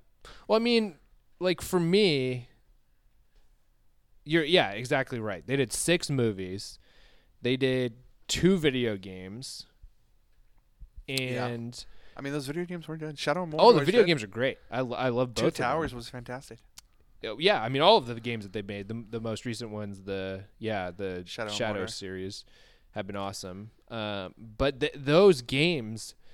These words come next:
Speaker 1: I feel like, tell a lot of the story
Speaker 2: Mm.
Speaker 1: that you don't get in the movies, right?
Speaker 2: Yeah.
Speaker 1: So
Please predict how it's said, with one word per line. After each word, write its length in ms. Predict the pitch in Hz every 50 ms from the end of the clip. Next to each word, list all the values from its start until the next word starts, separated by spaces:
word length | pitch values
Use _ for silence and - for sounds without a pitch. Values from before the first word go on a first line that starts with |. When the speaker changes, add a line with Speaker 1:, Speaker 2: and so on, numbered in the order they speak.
| - - - _ _ _ _ _ _ -
Speaker 1:
I 100 | 120 127
feel 200 | - - 143 131
like, 160 | 120 110 - -
tell 640 | - - - - - 151 151 147 131 117 110 110 - _ -
a 60 | 120
lot 420 | 120 113 110 110 113 113 120 -
of 400 | - - 117 117 110 107 110 107
the 420 | 110 117 110 107 104 104 101 98 95
story 840 | - - - - - - 104 95 98 101 107 123 139 151 160 160 - _ -
Speaker 2:
Mm. 140 | 135 131 113 - _
Speaker 1:
that 140 | - 113 117
you 60 | 131
don't 340 | 120 104 117 113 107 101 95 -
get 260 | - 107 104 95 85 -
in 140 | 107 107
the 80 | 98 95
movies, 460 | 95 98 95 85 - - - - -
right? 260 | 98 98 101 104 104 - _ - - - _ _
Speaker 2:
Yeah. 180 | - 113 107 - _ _
Speaker 1:
So 920 | - - - - - 143 135 131 127 127 127 123 123 123 120 117 120